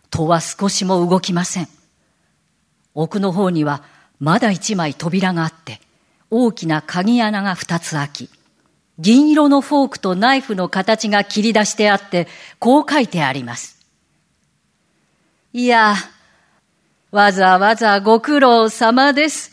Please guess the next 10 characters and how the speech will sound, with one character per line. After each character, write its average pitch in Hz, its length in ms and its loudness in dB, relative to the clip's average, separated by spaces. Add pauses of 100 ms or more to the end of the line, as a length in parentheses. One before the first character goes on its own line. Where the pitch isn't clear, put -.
(1300)
大 233 520 2
変 269 360 2
結 269 360 0
構 233 220 4
に 220 140 -2
で 220 160 2
き 269 120 -2
ま 254 160 4
し - 160 -6
た。 226 140 2